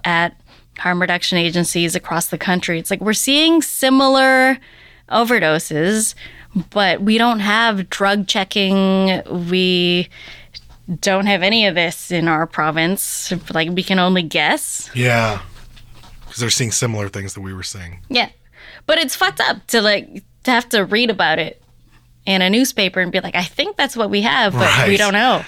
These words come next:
Speaker 2: 'Cause they don't have the capacities to test or
Speaker 1: Or the political willpower to make this
Speaker 2: Yeah.
Speaker 1: a thing.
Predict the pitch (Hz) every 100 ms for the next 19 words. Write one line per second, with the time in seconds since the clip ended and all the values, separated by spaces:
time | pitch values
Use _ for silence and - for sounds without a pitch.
0 | - - 135 143 117 135 107 120 - 120
1 | 107 - 104 101 92 - 104 92 90 -
2 | - - - 95 95 - 98 87 92 _
3 | _ _ - - - - - - - -
4 | 196 214 196 185 170 - 175 170 - 165
5 | 170 202 - 180 - 185 170 170 170 120
6 | 120 123 202